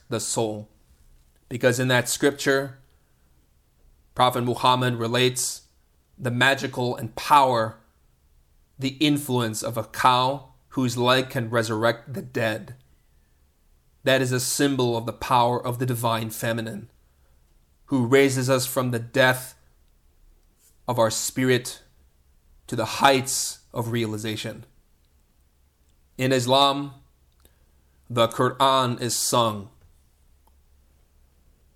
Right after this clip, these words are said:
The power of the Divine Mother Cow is in the verb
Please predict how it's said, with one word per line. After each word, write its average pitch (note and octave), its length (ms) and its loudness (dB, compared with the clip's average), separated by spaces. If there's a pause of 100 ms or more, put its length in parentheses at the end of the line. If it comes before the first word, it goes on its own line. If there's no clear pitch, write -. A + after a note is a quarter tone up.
(220)
The A#2+ 100 -4
power D#3 380 6
of C#3 80 0
the C#3+ 60 2
Divine C3+ 360 4
Mother C3+ 300 2
Cow C3+ 480 2
is D3 220 4
in D3 260 2
the B2+ 120 0
verb A2+ 680 0